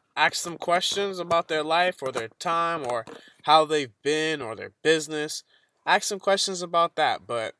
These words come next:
you know, just be around a person. When, when you can just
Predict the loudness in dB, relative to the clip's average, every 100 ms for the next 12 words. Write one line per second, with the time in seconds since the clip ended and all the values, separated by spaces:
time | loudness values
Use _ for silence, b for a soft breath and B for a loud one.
0 | _ -10 -2 0 0 -4 -8 -8 -12 b
1 | b b _ -20 -6 -2 -2 -4 -8 _
2 | -6 -4 -2 -2 -2 -2 -10 -10 -10 -8
3 | -12 -20 _ _ -4 -4 -4 -6 -6 -8
4 | -10 -8 -8 -4 -4 -4